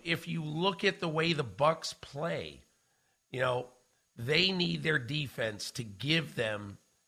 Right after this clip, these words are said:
advantages. Okay, they need their defense to give them momentum.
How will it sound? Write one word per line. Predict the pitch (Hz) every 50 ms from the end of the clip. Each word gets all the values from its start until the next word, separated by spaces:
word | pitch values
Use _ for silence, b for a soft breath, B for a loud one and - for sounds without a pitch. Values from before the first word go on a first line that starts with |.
| _ _ -
advantages. | 127 127 113 113 127 120 120 117 113 98 85 - 67 57 - - - _ _ _ _ _ _ _ _ _ _ -
Okay, | - 120 127 123
they | 110 110 127 160 190 196
need | 190 190 190 185 160
their | 147 160 156
defense | 135 120 117 151 156 143 - - 135 123 120 - -
to | - 131
give | 110 123 135 127
them | 135 131
momentum. | 127 123 120 123 120 117 110 110 110 - - 67 60 -